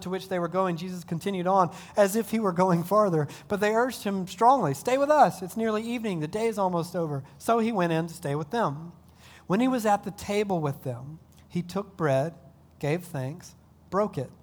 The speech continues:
and began to give it to them, just as he had done days before prior to his arrest and death. Then, when they saw this, their eyes were opened, and they recognized him, and he disappeared from their sight.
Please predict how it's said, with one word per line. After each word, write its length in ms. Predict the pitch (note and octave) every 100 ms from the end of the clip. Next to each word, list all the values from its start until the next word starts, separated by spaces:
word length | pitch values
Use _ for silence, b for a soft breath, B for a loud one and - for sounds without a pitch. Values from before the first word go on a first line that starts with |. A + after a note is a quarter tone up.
| - - -
and 100 | D3
began 300 | D3 E3 E3
to 80 |
give 180 | E3 F#3
it 100 | D#3+
to 100 | -
them, 180 | C3+ B2
just 240 | B2+ F3 F#3+
as 140 | F3
he 260 | F3 F3+ F3+
had 340 | F3 E3+ E3+ D#3
done 240 | E3 D#3
days 300 | D#3+ D#3+ D#3
before 560 | D3+ - D#3+ D3 C3+ - B B B -
prior 240 | E3 D3+
to 160 | D3 C#3+
his 160 | C#3+
arrest 460 | C#3+ C#3+ D3 C#3+ -
and 120 | C3
death. 440 | C#3+ C3+ C#3+ - - - - - C#3+
Then, 580 | C#3 A3 C#4 A3 E3+
when 160 | F3 F3+
they 140 | F3+
saw 320 | F3 F#3+ A#3 A3
this, 240 | A3 F#3
their 280 | F#3+ F3+ -
eyes 400 | G3+ A3+ A3+ F#3
were 200 | F3+ F3+ F3+
opened, 520 | A3 A#3 F#3+ C#3+ D3
and 120 | E3
they 100 | F3
recognized 840 | F#3 A3+ B3 B3 G3+ G3+ F3+ E3+ E3+
him, 260 | D3 C#3+ B B B
and 100 | B3
he 120 | A#3+ G#3+
disappeared 480 | G3+ G3 F3 E3
from 140 | E3+ D#3
their 120 | C#3+
sight. 340 | C#3+ B2 C#3+